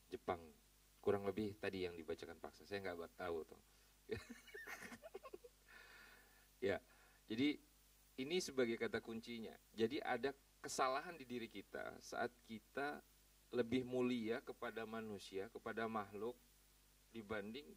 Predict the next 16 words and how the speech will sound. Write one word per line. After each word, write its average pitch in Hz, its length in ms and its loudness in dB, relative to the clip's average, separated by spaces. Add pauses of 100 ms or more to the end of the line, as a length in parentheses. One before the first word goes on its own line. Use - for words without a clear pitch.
kita - 240 -4
bisa 123 320 -2
menghargai 113 480 0
saat 123 240 -2
kita 127 320 -2
mau 113 160 0
menghadap 104 480 -8
Allah. - 240 -12 (1500)
Gitu. 98 240 4 (1900)
Ini 120 160 4
saya 127 160 10
tidak 113 260 2
mau 104 460 -4 (160)
melatar 101 400 -2
belakangi 92 480 -2
apakah 92 400 -6